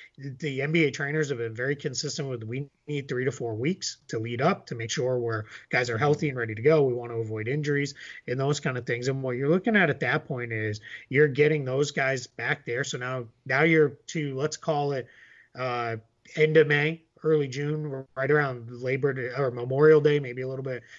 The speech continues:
after that. Then you're gonna have to do some form of training camp, maybe preseason-ish, something. We'll see what that looks like.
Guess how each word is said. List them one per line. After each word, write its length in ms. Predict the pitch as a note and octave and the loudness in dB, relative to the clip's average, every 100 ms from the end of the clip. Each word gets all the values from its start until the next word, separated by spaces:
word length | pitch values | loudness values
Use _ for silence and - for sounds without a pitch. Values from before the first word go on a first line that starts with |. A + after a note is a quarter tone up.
| - | -8
after 340 | B2+ C#3 D3+ | -6 -6 -6
that. 340 | C3 A#2 C#3 _ - - - _ - | -6 -6 -8 _ -20 -20 -20 _ 0
Then 220 | D3+ F3 | 4 4
you're 160 | A3+ G3+ | 2 0
gonna 220 | F3+ D#3+ | 0 0
have 120 | D3 | -2
to 60 | D3+ | -8
do 120 | C3+ | -10
some 260 | A#2 C#3 D3 | -8 -8 -10
form 300 | D3 C3+ A#2+ | -10 -14 -14
of 80 | A2+ | -14
training 400 | - C#3 D#3 D3+ | -12 -8 -6 -4
camp, 320 | D#3 D3+ D#3+ C3 | -2 -2 -4 -8
maybe 480 | A#2 D3 D#3+ D#3 | -4 -2 0 0
preseason-ish, 1300 | D3+ - D#3 D#3 - D3+ D#3+ D#3+ D#3+ D3+ D#3 E3 - - | -4 -6 -4 -2 -2 -2 -2 0 0 2 2 2 0 -4
something. 880 | C3+ D#3+ D#3 - D#3+ E3 D#3 D#3 | -2 -2 -4 -2 2 2 2 0
We'll 160 | D3 C#3+ | 2 2
see 160 | C#3+ C#3+ | 0 -2
what 120 | C#3 | 0
that 200 | C3 C3 | 0 2
looks 180 | D#3 D3+ | 0 2
like. 200 | E3 | 0